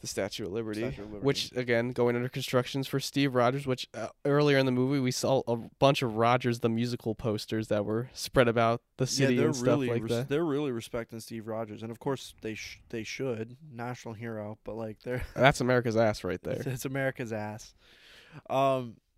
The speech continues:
Speaker 2: yeah, but then comes my favorite part of, of, uh, one of my favorite parts of the movie, the banter just between the Spider-Men. You know,
Speaker 1: It's
Speaker 2: having
Speaker 1: fun.
Speaker 2: three Spider-Men, like,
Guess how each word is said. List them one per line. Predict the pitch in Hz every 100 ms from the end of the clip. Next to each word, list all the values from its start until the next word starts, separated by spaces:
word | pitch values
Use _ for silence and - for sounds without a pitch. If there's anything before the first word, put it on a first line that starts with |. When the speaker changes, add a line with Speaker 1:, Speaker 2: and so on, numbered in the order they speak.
| _ -
Speaker 2:
yeah, | 160
but | 196
then | 180 190 170 -
comes | 180 175
my | 170 156
favorite | 175 160 151
part | 156 151 -
of, | 135 127 127 -
of, | 139
uh, | 151 151
one | 156
of | 185
my | 147
favorite | - 113 104
parts | 113 110
of | 110
the | 104
movie, | 104 104 69 - _ _ _
the | -
banter | 127 151 165 135
just | 101 127 -
between | 131 135 127
the |
Spider-Men. | 113 139 139 110 80 - _ _ _ _ _ _ _ -
You | 131
know, | 143 156 -
Speaker 1:
It's | 156 -
Speaker 2:
having | 156 165
Speaker 1:
fun. | 175
Speaker 2:
three | 123 110
Spider-Men, | 143 156 151 131 123 120 -
like, | 123 120